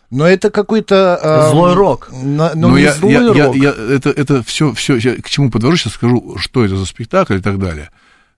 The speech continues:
Speaker 3: Так вот, когда всё это происходило, все сидели в новостях, понятно, все писали, смотрели,
Speaker 1: Да-да-да.
Speaker 3: все... Это страшно. Ну, понимаете, да? Это,
Speaker 1: Ну,
Speaker 3: это
Speaker 1: конечно,
Speaker 3: страшно,
Speaker 1: это не-,
Speaker 3: потому что непонятно.
Speaker 1: неопределённость
Speaker 3: Непонятно,
Speaker 1: такая, да.
Speaker 3: да. Вот. Ну, не углубляемся в эту тему. Есть напряжение,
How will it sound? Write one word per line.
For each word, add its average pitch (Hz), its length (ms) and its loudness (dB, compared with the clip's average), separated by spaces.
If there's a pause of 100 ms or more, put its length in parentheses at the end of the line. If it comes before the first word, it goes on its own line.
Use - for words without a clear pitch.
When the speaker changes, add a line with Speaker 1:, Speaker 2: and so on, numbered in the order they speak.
Speaker 3:
Так - 160 -6
вот, 117 420 2 (1300)
когда 113 460 -2
всё - 180 -2
это 104 100 -6
происходило, 185 460 -2
все 120 120 -2
сидели 101 260 -2
в 90 60 -2
новостях, 170 600 -2
понятно, 110 400 -2
все - 160 -14
писали, 180 420 -2
смотрели, 110 520 -2
Speaker 1:
Да-да-да. 95 60 -2
Speaker 3:
все... 101 220 -4 (280)
Это 147 160 -2
страшно. 95 680 -4
Ну, 131 180 -2
понимаете, 113 300 0
да? 170 120 2
Это, 147 100 -2
Speaker 1:
Ну, - 60 -2
Speaker 3:
это 113 80 0
Speaker 1:
конечно, 170 300 2 (100)
Speaker 3:
страшно, 143 200 -2
Speaker 1:
это 131 240 0
не-, 135 120 -4
Speaker 3:
потому 127 220 4
что 131 120 -2
непонятно. 139 320 4
Speaker 1:
неопределённость 151 800 2
Speaker 3:
Непонятно, 123 300 2
Speaker 1:
такая, 104 160 -2
да. 101 180 -2
Speaker 3:
да. 80 160 -6 (460)
Вот. 113 420 2
Ну, 160 140 0
не 151 120 2
углубляемся 151 520 0
в - 20 -2
эту 143 140 -4
тему. 240 440 0 (840)
Есть 143 260 2
напряжение, 220 680 0